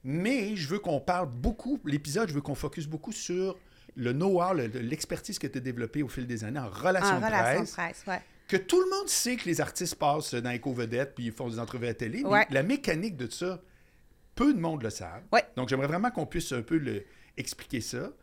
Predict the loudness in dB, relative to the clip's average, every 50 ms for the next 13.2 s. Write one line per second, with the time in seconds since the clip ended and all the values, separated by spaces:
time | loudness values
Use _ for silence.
0 | -20 -20 -20 -20 _ -2 0 2 2 0 0 -2 -2 -2 0 0 2 2 0 0
1 | 0 2 2 2 2 0 -4 -10 -14 -8 -4 -4 -2 -2 -2 -2 0 0 0 2
2 | 2 2 2 0 0 -2 -4 -6 -4 -2 -2 -2 -2 -2 0 0 0 0 2 2
3 | 2 2 2 -2 -4 -6 -6 -6 -6 -4 -6 -6 -6 -10 _ -20 -20 -12 _ -2
4 | 0 0 2 2 4 4 6 4 4 2 0 0 -2 -4 -4 -4 -6 -6 -8 -8
5 | -8 -8 -8 -8 -6 -6 -8 -8 -8 -10 -12 -12 -14 -14 -10 -8 -6 -6 -4 -6
6 | -8 -10 -12 -14 -14 -14 -8 -2 0 0 0 0 -4 -6 -6 -6 -6 -6 -6 -6
7 | -8 -6 -8 -8 -8 -8 -6 -6 -8 -8 -10 -14 -20 -20 -20 -20 -20 -20 -20 -20
8 | -20 6 10 10 12 12 10 8 6 6 6 6 6 6 6 4 4 2 2 0
9 | 0 0 2 2 2 2 2 2 2 2 4 4 4 4 2 2 2 2 2 2
10 | 2 2 0 0 0 -2 -2 -4 0 2 2 2 2 0 -6 -2 4 6 6 6
11 | 8 8 6 6 8 8 10 10 10 10 10 8 6 4 2 2 0 0 0 -2
12 | -4 -6 -6 -4 -4 -6 -4 -2 2 4 4 4 4 2 0 -2 -4 -4 -6 -4
13 | -4 -4 -4